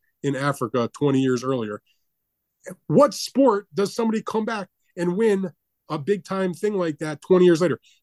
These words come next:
You know, pick your favorite golfer, pick your favorite tennis player, pick your, pick your favorite basketball player. Has, has there ever been twenty years between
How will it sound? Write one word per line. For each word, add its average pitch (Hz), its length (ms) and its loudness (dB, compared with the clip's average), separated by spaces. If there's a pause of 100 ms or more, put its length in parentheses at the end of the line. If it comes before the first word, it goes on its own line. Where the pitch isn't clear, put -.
You 143 80 4
know, 135 140 2 (180)
pick 226 200 2
your 240 120 4
favorite 226 420 2
golfer, 202 400 -2
pick 175 240 -6
your 202 80 2
favorite 202 340 -2
tennis 202 280 -4
player, 110 340 -8 (360)
pick 175 180 4
your, 202 140 4
pick 196 220 2
your 202 100 8
favorite 196 420 4
basketball 165 480 0
player. 98 340 -6 (340)
Has, 156 300 2
has 160 140 6
there 170 100 6
ever 214 140 6
been 196 140 6
twenty 196 360 4
years 180 340 4
between 185 600 0